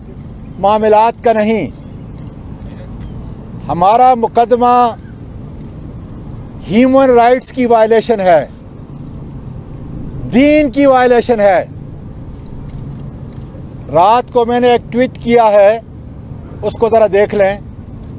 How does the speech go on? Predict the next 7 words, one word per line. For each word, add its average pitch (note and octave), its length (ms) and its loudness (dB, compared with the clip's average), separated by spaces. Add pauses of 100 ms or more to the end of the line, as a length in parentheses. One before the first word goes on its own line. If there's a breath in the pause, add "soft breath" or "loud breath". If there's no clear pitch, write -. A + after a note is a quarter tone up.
(1000)
जनरल A#3 420 4
हमीद G#3+ 420 0
गुल B3 180 4
क्या B3 260 2
कह A#3+ 180 4
रहा G#3+ 200 6
है? B2 180 0